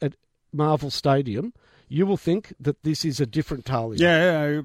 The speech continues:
Speaker 2: yeah,
Speaker 1: Because
Speaker 2: amazing turnaround. He
Speaker 1: yeah,
Speaker 2: was
Speaker 1: not,
Speaker 2: great.
Speaker 1: not Michael Talia. He was Glenn Talia two weeks ago,
Speaker 2: Mm.
Speaker 1: and he's back to the great Daniel Talia.
Speaker 2: Yeah, he was good.
Speaker 1: The cricketer played beautifully.
Speaker 2: Alex Keith.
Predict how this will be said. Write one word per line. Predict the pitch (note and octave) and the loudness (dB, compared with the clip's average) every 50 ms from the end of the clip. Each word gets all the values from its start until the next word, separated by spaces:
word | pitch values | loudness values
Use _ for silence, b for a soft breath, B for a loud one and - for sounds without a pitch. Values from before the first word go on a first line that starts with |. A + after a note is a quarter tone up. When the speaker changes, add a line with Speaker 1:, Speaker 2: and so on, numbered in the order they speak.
| - | -8
Speaker 2:
yeah, | - C#3 D3+ | -8 -8 -8
Speaker 1:
Because | C3 G#2+ A#2 F#3+ - G3+ F#3+ E3 E3+ | 0 4 6 8 8 8 8 6 4
Speaker 2:
amazing | D3+ - | 0 0
turnaround. | - C3 A#2+ G#2 G2+ G2+ G#2 | 0 -2 0 0 -2 -2 -2
He | D3 | 0
Speaker 1:
yeah, | E3 E3 | 0 0
Speaker 2:
was | A#2 D#3+ | 2 4
Speaker 1:
not, | F#3+ A#3+ | 4 4
Speaker 2:
great. | F#3 D3 E3 D3 - _ - | 4 4 0 0 -2 _ -2
Speaker 1:
not | D#3 F3+ F#3 | 0 0 0
Michael | A3 F#3 F3 F#3 - E3+ C3 | 4 4 4 4 2 0 -4
Talia. | - C#3+ G#2+ F#2+ G2+ A#2 D#3+ - _ _ _ _ _ _ _ _ _ _ _ _ _ | -2 -2 -4 -4 -4 -8 -8 -10 _ _ _ _ _ _ _ _ _ _ _ _ _
He | - G3 C4 | 4 6 6
was | C#4+ G#3+ C3+ | 6 4 0
Glenn | A#2 G#2+ D3 F3 D#3 D#3+ D3 | 0 4 6 6 6 6 2
Talia | - D#3+ C#3+ A#2 A2+ A2+ G#2+ G#2 G#2 | -2 -2 -2 0 -2 -4 -6 -6 -8
two | - - D#3 C#3 A2+ | -8 -4 -4 -2 -2
weeks | A#2 B2 C3 - C#3+ | -2 -4 -4 -4 -6
ago, | C3 C#3 D#3 F#3 F#3+ - | -4 -2 -2 -2 -2 0
Speaker 2:
Mm. | B2+ A#2+ A#2 A2+ G#2+ A2 | 0 0 0 -2 -2 -2
Speaker 1:
and | D3 C#3+ | -2 -2
he's | D3 C3+ A#2 | -2 -4 -4
back | - E3 D#3 - - | -2 -2 -4 -2 -4
to | - E3 | -4 -4
the | C3+ B2+ | -4 -2
great | A#2 C3+ D3 C3+ B2 - | 0 2 2 2 2 0
Daniel | C3+ A#2+ A2+ A2 G2+ G2+ | -4 -6 -4 -6 -8 -10
Talia. | - A2+ G2+ G2 G2+ A2 B2+ - | -8 -8 -8 -6 -6 -8 -8 -4
Speaker 2:
Yeah, | C3 C3 | -2 0
he | B2+ | 0
was | A2+ A2+ - | 0 0 0
good. | - C#3 C#3 - - _ _ _ _ _ _ _ _ _ - | 0 -2 -2 -2 -4 _ _ _ _ _ _ _ _ _ -6
Speaker 1:
The | C3 D#3 - | -6 -6 -2
cricketer | - - G#3+ E3+ G#3+ F3+ E3 | 0 0 4 4 4 2 2
played | - - E3 D#3 D3 C3+ A#2+ - _ _ | 0 0 2 2 2 0 -2 -6 _ _
beautifully. | - C3+ D3+ F3 F#3 D3 F#3+ - - A#3 A#3+ G#3+ - _ _ _ - | -6 0 2 2 2 0 -2 -10 -10 -12 -10 -12 -12 _ _ _ -8
Speaker 2:
Alex | - G#2+ A2+ G#2+ - - | -4 -4 -4 -4 -6 -8
Keith. | - - A#2 A#2+ C#3+ - - | -4 -2 -2 -2 -2 -4 -8